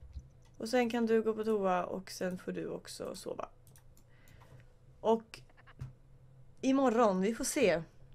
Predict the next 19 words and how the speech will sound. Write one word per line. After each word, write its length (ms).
vad 240
jag 80
känner 340
för. 220
Det 100
kan 340
vara 280
så 260
att 280
det 60
blir 540
någon 540
form 400
av, 500
ja, 340
vad 120
ska 140
man 140
säga? 460